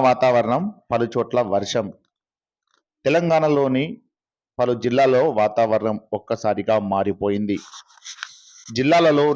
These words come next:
నల్లని మేఘాలు దట్టంగా కమ్ముకుంటున్నాయి. కొన్ని చోట్ల చిరుజల్లులు కురుస్తున్నాయి. గత కొన్ని రోజులుగా జిల్లాలలో ఎండలు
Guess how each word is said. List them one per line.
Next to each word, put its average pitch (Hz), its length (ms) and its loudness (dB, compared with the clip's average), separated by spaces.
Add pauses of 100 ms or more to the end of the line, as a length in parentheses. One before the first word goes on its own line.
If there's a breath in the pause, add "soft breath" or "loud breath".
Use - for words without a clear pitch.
(280)
నల్లని 135 380 0 (140)
మేఘాలు 117 400 0 (140)
దట్టంగా 110 460 -2 (220)
కమ్ముకుంటున్నాయి. 101 840 -6 (1500)
కొన్ని 147 280 -2
చోట్ల 156 260 2 (180)
చిరుజల్లులు 120 520 0 (140)
కురుస్తున్నాయి. 107 680 -2 (960)
గత 135 160 0 (120)
కొన్ని 147 280 0
రోజులుగా 147 420 2 (240)
జిల్లాలలో 131 480 2 (220)
ఎండలు 120 280 -2